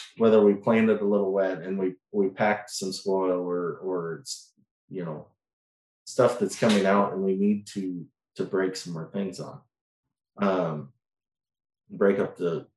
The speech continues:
the hard pan. Uh, so I guess where I like to start is, is, is what,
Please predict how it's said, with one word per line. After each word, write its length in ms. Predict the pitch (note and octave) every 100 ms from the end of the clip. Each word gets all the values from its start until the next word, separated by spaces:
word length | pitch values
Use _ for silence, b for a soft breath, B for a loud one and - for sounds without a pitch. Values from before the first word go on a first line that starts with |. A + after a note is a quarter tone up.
| _
the 120 | C3
hard 280 | - A2+ -
pan. 280 | E2 D#2 - _ _ _ _ _ _ _ _ G2+
Uh, 320 | G2 F#2 - - _ _ _ _ _ -
so 420 | - B2+ A#2 -
I 100 | G#2
guess 400 | B2 C3+ - - _ _
where 240 | G#2+ G#2+
I 220 | G#2 G2+ - _ _ -
like 340 | G#2+ B2 -
to 80 | -
start 520 | - G#2 G#2 G2+ - _ _ _
is, 320 | G2+ G2+ G2 F#2+
is, 280 | F2+ -
is 200 | F#2 F#2 -
what, 400 | G#2+ A2 - -